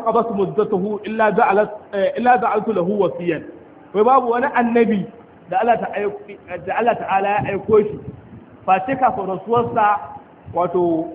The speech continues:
Allah Ta'ala ya sanya masa wasiyi wanda zai wasici wanda zai gaje shi. Kaga? Aqida ta shigo ko?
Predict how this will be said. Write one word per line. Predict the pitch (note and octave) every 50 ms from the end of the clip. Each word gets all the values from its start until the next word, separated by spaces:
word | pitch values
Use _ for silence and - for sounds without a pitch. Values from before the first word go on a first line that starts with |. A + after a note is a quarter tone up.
| - - - - - - -
Allah | A3 A#3+ A3+ G#3 -
Ta'ala | G3 E3+ G3+ G#3+ G#3+ G#3 G#3+
ya | A3 A3 G#3+ A3
sanya | A#3 A#3 G#3+ G3+ G3+
masa | G#3 A3 G#3+ A3 G#3
wasiyi | F#3 F3 F3+ F3 - - A#3+ A#3+ A#3 A3 G#3 G3 D#3+ - - - - - - - - - - - - - - - - - - - - - - D#3+
wanda | F#3 B3+ D4 D#4 D4+ C#4 C4+ A#3 G#3 F#3 - - - F#3+ F3
zai | G#3 -
wasici | A#3 A3+ A3 G3+ - - A3+ A3+ - - A3
wanda | A3+ A3+ A3+ G#3
zai | G#3 G3 E3+
gaje | D#3+ D3+ D3 D#3 F3+ D#3+ -
shi. | - - - - - - - - - - - - - -
Kaga? | - F3 G3 G#3 A#3 C4+ - - - - - - - -
Aqida | G3+ G3 A#3 A#3+ A3+ -
ta | G3+ G3 -
shigo | G#3+ G3+ G#3
ko? | - G3 C#4+ G4